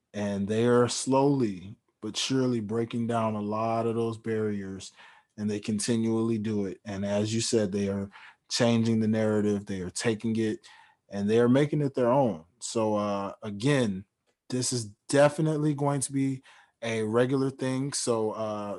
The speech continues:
tune in for the next couple weeks. Uh, we're gonna have more guests coming on, and I'm gonna talk with them, and,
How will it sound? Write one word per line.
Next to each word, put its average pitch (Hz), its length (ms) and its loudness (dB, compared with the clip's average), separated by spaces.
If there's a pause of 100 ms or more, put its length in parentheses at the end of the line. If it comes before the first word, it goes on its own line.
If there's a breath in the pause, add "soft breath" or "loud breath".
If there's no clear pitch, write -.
(140)
tune 135 360 0
in 143 400 -2 (100)
for 113 180 -6
the 107 120 -4
next 120 300 -4
couple 123 460 0
weeks. - 440 -4 (400 loud breath)
Uh, 101 320 -6
we're 107 140 -6
gonna 104 180 -4
have 104 340 -2
more 113 260 0
guests 113 360 -4
coming 113 320 -4
on, 117 380 0
and 92 100 -10
I'm 92 100 -14
gonna 92 160 -16
talk 127 320 -2
with - 140 -14
them, 113 300 -2
and, 92 120 -8